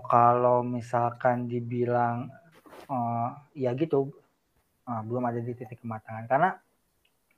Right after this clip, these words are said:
kelihatan, eh, masih dalam proses pencarian elektabilitas ya, gitu.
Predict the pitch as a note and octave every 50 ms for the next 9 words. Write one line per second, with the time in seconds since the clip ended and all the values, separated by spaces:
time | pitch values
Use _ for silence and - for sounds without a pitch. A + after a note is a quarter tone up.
0 | _ _ - B2 C3 B2+ C3 C3 C3 - E3+ F3 F3 E3+ - - _ _ - C3+
1 | B2+ A#2+ A#2+ A#2+ A#2+ A#2 A#2 A#2 A#2+ B2 B2 A#2+ - - _ _ _ - B2+ B2
2 | A#2+ - C#3 C3+ C3 B2+ B2+ B2+ B2 B2 - C3 B2 A#2+ - C3 B2 - - -
3 | _ _ - - - - - - _ - - - _ _ _ _ _ _ _ _
4 | _ _ _ _ _ _ _ _ _ _ _ _ _ _ C#3 C3 B2+ B2 - B2+
5 | B2 C3 B2+ B2+ C3+ D3 C3 B2+ B2+ - - B2 B2+ B2+ B2+ A#2+ B2 A#2+ - E3
6 | C#3+ A#2+ - A#2 G2 F#2+ - _ _ _ _ _ _ A#2+ A2+ A2+ - A2+ A2+